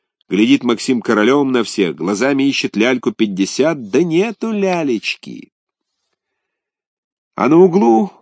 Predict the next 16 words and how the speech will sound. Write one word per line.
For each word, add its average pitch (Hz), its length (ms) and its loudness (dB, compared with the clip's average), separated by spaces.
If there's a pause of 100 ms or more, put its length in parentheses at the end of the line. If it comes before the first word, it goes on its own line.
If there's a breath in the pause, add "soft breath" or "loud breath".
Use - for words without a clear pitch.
(260)
белокуренькая 147 880 2
папироской 107 680 -2
дымит, 104 440 -4
и 92 60 -4
Максиму 82 540 -8
улыбается. 78 680 -8
На 92 100 -6
ней 151 160 -4
высокие 87 500 -6
сапожки 110 560 -6
до 151 140 -8
колен 139 340 -6
и 113 80 -10
шелковая 139 540 -4
юбочка 104 580 2
фру-фру. 101 640 -2